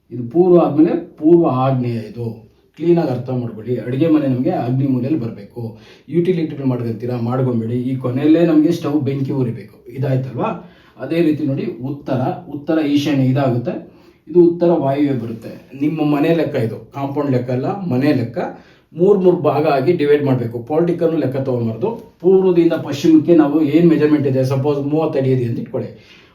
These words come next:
ಮೂವತ್ತು ಅಡಿಲಿ ಹತ್ತು ಅಡಿ ಈಶಾನ್ಯ, ಹತ್ತು ಅಡಿ ಉತ್ತರ ಮಧ್ಯಭಾಗ, ಈ ಹತ್ತು ಅಡಿ ವಾಯುವ್ಯ, ಉತ್ತರ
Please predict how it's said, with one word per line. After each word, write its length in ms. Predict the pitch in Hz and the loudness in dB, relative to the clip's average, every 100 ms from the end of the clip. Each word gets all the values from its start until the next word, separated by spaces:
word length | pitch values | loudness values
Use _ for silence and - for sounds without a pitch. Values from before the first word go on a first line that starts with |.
| 131 | -2
ಮೂವತ್ತು 380 | 170 208 202 | 2 2 2
ಅಡಿಲಿ 260 | 160 170 226 - - - _ _ _ _ _ _ _ _ - | 2 4 4 2 -4 -18 _ _ _ _ _ _ _ _ -4
ಹತ್ತು 280 | - - | -2 2
ಅಡಿ 160 | 165 185 | 4 6
ಈಶಾನ್ಯ, 460 | 170 175 165 139 151 175 - - _ _ _ _ _ - | 8 8 6 4 4 2 -4 -18 _ _ _ _ _ -6
ಹತ್ತು 300 | - - 156 | -6 -2 4
ಅಡಿ 160 | 165 | 6
ಉತ್ತರ 340 | 165 - - 160 | 6 6 0 0
ಮಧ್ಯಭಾಗ, 600 | 139 127 151 135 127 123 160 170 - | 0 0 -2 0 -2 -2 -4 -6 -4
ಈ 120 | 143 | -4
ಹತ್ತು 380 | - 135 143 160 | -2 -4 -6 -4
ಅಡಿ 160 | 147 117 | -2 0
ವಾಯುವ್ಯ, 520 | 113 131 139 117 117 - | -2 -2 0 0 -2 -6
ಉತ್ತರ 300 | 143 - 151 | -8 -6 -2